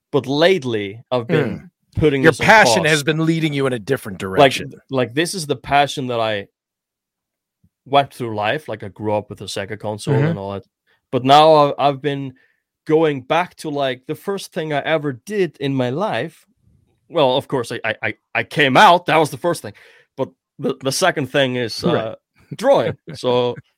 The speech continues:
Speaker 1: and I remember the first drawing I ever did. I am not, I'm not lying. Like, even Peter said he remem-, remembered. He was drawing horses with his grandfather. And I was with my grandfather, the,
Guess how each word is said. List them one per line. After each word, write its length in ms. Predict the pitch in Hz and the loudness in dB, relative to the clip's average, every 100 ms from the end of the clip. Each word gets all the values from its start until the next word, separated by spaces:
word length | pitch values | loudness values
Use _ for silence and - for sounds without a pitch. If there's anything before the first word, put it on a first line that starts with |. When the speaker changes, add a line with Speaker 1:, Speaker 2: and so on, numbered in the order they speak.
| _ | _
Speaker 1:
and 100 | 117 | 0
I 60 | 123 | 2
remember 340 | 143 175 180 | 4 2 0
the 80 | 165 | -8
first 300 | 165 170 - | -6 -8 -4
drawing 300 | 170 185 123 | 0 0 0
I 60 | 127 | -2
ever 160 | 135 | -2
did. 280 | - 151 107 | -4 -4 0
I 200 | 120 120 | 0 0
am 120 | 123 | 0
not, 240 | 139 135 - - | -2 -4 -10 -10
I'm 160 | 127 127 | -6 -4
not 340 | 139 143 143 | -2 -2 -2
lying. 360 | 143 147 117 110 | -2 0 0 -4
Like, 240 | 110 104 | -8 -8
even 260 | 127 131 131 | -6 -4 -4
Peter 600 | - 151 143 131 123 - _ _ | -8 -6 -2 -2 -4 -10 _ _
said 280 | - 131 117 | -6 -6 -4
he 120 | 123 | -4
remem-, 380 | 120 120 123 120 | -4 -4 -6 -8
remembered. 600 | 120 120 123 117 101 104 | -8 -6 -4 -6 -12 -14
He 80 | 110 | -12
was 220 | 110 110 - | -12 -14 -10
drawing 260 | 123 120 127 | -8 -6 -6
horses 500 | 131 127 113 - - _ _ _ | -6 -6 -12 -16 -20 _ _ _
with 100 | 123 | -14
his 120 | 110 | -12
grandfather. 600 | - 180 160 107 98 101 _ _ _ _ _ | -4 -2 -2 -6 -8 -10 _ _ _ _ _
And 100 | 104 | -4
I 140 | 117 | 0
was 340 | 160 131 131 - _ - | 0 -2 -6 -16 _ -14
with 220 | 202 - | -14 -14
my 220 | 95 131 196 | -2 0 0
grandfather, 580 | 131 110 - 110 147 - _ | 0 -2 0 -2 -2 -10 _
the, 220 | 113 107 | -10 -10